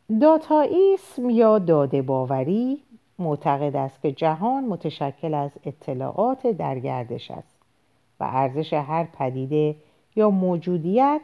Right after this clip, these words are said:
از روی سهم آن در پردازش اطلاعات تعیین می‌شود.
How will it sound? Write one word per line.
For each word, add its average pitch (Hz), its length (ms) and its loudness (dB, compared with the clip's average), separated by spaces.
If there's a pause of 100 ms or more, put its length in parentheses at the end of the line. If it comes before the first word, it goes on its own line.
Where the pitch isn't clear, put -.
(200)
از 139 240 -6
روی 139 260 -4
سهم 240 440 -4
آن 175 320 -4
در 151 180 -4
پردازش 139 1000 -4 (500)
اطلاعات 226 720 4
تعیین 127 380 -10
می‌شود. - 460 -10